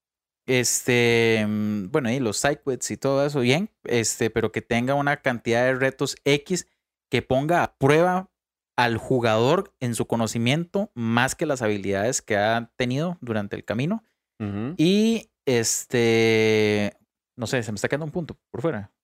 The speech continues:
Speaker 2: Creo que no.
Speaker 1: Y se llamaría The
Speaker 2: Dice
Speaker 1: Legend of Monty.
Speaker 2: The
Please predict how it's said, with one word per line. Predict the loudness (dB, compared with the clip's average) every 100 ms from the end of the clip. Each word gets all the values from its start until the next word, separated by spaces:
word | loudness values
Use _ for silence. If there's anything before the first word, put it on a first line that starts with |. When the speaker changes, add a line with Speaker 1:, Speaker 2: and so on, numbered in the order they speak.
| _ _ _
Speaker 2:
Creo | -8 -6 -6
que | -6
no. | -6 -6 _ _ _ _ _ _ _ _ -6
Speaker 1:
Y | -4
se | -2 0
llamaría | 0 2 2 2 2 0 -2 -6 _ _ _ -20 _ -2
The |
Speaker 2:
Dice | 2 2
Speaker 1:
Legend | 2 0
of | 0
Monty. | -2 -2 -6
Speaker 2:
The | -12